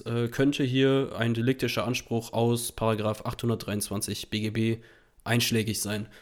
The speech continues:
Und da würde ich jetzt an dich abgeben, du bist ja hier derjenige, der die Lösung vorträgt.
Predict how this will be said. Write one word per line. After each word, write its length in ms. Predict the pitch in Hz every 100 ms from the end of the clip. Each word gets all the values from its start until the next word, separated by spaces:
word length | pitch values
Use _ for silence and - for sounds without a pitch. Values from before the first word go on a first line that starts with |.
| -
Und 160 | 113
da 100 | 120
würde 140 | 131 139
ich 60 |
jetzt 160 | 131 127
an 100 | 123
dich 220 | 131 -
abgeben, 420 | 131 - 127 123
du 300 | 117 120 120 120
bist 200 | 117 110
ja 80 |
hier 160 | 107 110
derjenige, 440 | 110 113 113 110
der 120 | 113 107
die 80 |
Lösung 260 | 110 117 117
vorträgt. 560 | - 107 - 113 -